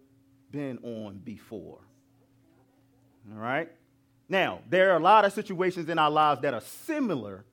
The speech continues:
but every road and transition should be different. Why? Because it's a new opportunity. If it's new, you haven't experienced all of it.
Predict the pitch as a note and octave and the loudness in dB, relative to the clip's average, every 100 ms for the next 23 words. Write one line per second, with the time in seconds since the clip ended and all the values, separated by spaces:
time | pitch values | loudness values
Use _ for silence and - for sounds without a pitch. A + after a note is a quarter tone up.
0 | _ _ _ - D#3 F3+ A3 A3 F3 G3+ | _ _ _ -4 2 4 2 -2 2 4
1 | G3 F#3 E3+ D#3+ D#3 E3+ F#3 E3+ D3 F#3+ | 4 2 0 -2 -4 0 0 0 2 0
2 | F3 B2 B2+ - A3+ C#3+ E3+ C3+ E3+ - | 0 -8 -8 -4 -4 -4 -10 -2 -2 -2
3 | G2+ - _ _ _ B2 F3 C3+ A2 C3+ | -8 -20 _ _ _ 2 4 4 2 -2
4 | D#3 D3+ D#3 D#3 D#3+ F#3 F#3 E3 D3 D3+ | 0 0 -2 -4 -4 -2 2 2 2 -2
5 | B3+ E3+ G#2+ F2+ _ _ _ _ - D#3+ | -2 -4 -6 -12 _ _ _ _ -4 0
6 | F3+ D3+ D3+ B3 A#3 F#3 D#3+ F#3+ F3+ F3+ | 2 2 2 2 2 0 -2 0 2 2
7 | E3 - G#3+ F#3 D3 C#3 A#2+ G#2 E2+ | 0 -4 -2 -2 0 0 0 -4 -10